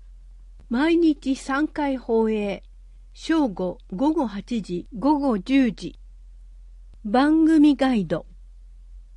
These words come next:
七月二十四日月曜から三十日日曜。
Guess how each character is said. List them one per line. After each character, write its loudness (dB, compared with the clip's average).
七 0
月 2
二 8
十 2
四 2
日 -4
月 0
曜 4
か -6
ら -6
三 0
十 4
日 -4
日 0
曜。 -4